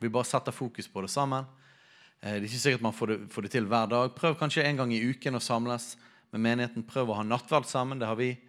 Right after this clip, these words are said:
som familie. Men jeg oppfordrer dere til å benytte anledningen med denne manualen til å, til å begynne å gjøre det. Hvis du, hvis man ikke har barn, eller hvis det blir for vols-, vanskelig med å samle barn og sånn å gjøre det,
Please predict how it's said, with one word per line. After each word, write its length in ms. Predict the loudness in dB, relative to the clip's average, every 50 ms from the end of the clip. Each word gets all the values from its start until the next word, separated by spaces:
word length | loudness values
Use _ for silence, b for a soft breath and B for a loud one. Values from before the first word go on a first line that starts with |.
| b b b b b b b -14
som 100 | -12 -10
familie. 440 | -6 -4 -2 0 0 0 0 0 0 0 0
Men 140 | 2 2 4
jeg 80 | 4 2
oppfordrer 400 | 2 2 4 4 4 4 4 2
dere 160 | 2 0 -2 0
til 140 | 0 2 2 2
å 80 | 0 -2 -6 -14 b b b b b b b b b b b b b b b b b _ _ _ _ _ _ -20 -20 -20 -20 _ _ 2
benytte 340 | 4 6 6 4 4 4
anledningen 540 | 4 6 8 8 8 8 6 2 -2 -2 -2
med 80 | 0 0
denne 220 | 0 0 0 0 0
manualen 480 | 0 2 2 2 4 2 2 -2 -6 -10 -10
til 160 | -8 -6 -4
å, 80 | -4 -4
til 160 | -6 -6 -6
å 80 | -4
begynne 220 | -2 -2 -2 -2 -2
å 20 |
gjøre 220 | -2 -4 -4 -2 -4
det. 40 | -4 -4 -6
Hvis 120 | -8 -8 -4
du, 80 | -4 -4 -4 -4 -6
hvis 160 | -8 -8 -6
man 220 | -2 0 0 2 2
ikke 160 | 4 4 6
har 100 | 6 6
barn, 320 | 8 8 8 8 6 4
eller 220 | 4 4 4 4 4
hvis 140 | 2 0 0
det 60 | 2 2
blir 140 | 2 0
for 280 | 2 4 4 6 6 6 6
vols-, 280 | 6 6 4 4 -2
vanskelig 400 | -4 -2 -2 -2 -2 -2 -2 -2
med 160 | -2 -2 -2 -2
å 40 |
samle 240 | -2 -4 -4 -2 0
barn 260 | 2 2 2 2 0 -2
og 60 | -4
sånn 160 | -4 -4 -4 -4
å 40 | -4
gjøre 160 | -4 -4 -4
det, 320 | -6 -6 B B B B